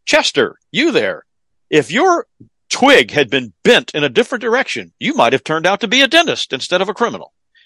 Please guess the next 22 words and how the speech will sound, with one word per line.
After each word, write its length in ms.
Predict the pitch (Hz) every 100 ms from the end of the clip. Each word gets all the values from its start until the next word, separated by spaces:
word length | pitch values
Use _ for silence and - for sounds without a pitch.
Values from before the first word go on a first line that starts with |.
| _ _ _
Now, 80 | 131
that's, 400 | 151 147 - - _ 143
that's 260 | 196 -
the 80 | 196
kind 220 | 185 160
of 60 | 147
mindset 480 | 151 190 170 - - _ _ -
that 240 | 110 110 _ _ _ _
we 200 | 131 123
have, 160 | 151 120
this 180 | 120 -
moral, 580 | 113 110 139 160 160 160 _ _ _ - -
morally 360 | 139 190 180
neutral 580 | 135 147 190 - 165 160
slate, 580 | - - 143 120 113 - - _ _ _ _ -
and 320 | 107 104 107
we 160 | 151
begin 320 | 180 175 165 160
to 100 | 147
write 260 | 135 139
on 160 | 110 92
it 200 | -